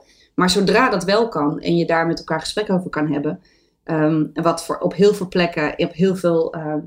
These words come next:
in heel veel organisaties nu is, ja, dan, dan helpt het op het moment dat je dat inclusief doet.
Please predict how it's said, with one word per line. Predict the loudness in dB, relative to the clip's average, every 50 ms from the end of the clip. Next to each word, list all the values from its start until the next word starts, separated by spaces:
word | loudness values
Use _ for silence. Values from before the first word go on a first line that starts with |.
| -10 _ _ _ _ _
in | -2 0 2 4
heel | 4 4 4
veel | 4 2
organisaties | 0 0 0 0 0 0 -2 -4 -4 -4
nu | -4 -2 0
is, | 0 0 0 -2 -8 -12 -18 _ _ _ _ _ -8
ja, | -2 0 0 0 2
dan, | 2 2 2 0 0 -2
dan | 0 0 0
helpt | 2 4 2 2 0 -2
het | -8 -10 -10 -12 -14 _ -4
op | -2 2
het | 2
moment | 4 4 4 2 2
dat | 0 -2 -2
je | -2
dat | -2 -2
inclusief | -2 -4 -4 -6 -10 -10 -8 -6 -6 -6
doet. | -6 -8 -8 -10 -14 -18 _